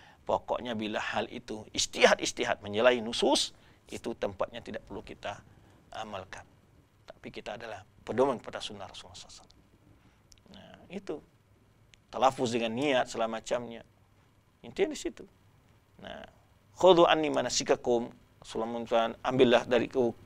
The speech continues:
tata, tata pelaksanaan haji kalian atau umrah kalian, manasik kalian."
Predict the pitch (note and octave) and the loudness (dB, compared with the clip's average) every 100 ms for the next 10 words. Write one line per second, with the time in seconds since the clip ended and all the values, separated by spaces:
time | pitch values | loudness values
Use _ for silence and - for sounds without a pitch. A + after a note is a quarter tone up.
0 | - - B2+ B2 - A#2 - A2+ A#2 - | -6 0 6 6 4 0 2 2 4 4
1 | A2+ A2+ A#2 A2+ A#2 A#2 A2+ A#2 - A#2 | 2 2 0 0 4 4 4 2 0 -4
2 | - A#2 A#2 A#2 A#2+ A#2+ A#2 A#2 - - | -2 0 0 2 0 0 -2 -2 -2 0
3 | A#2 A2+ | 4 4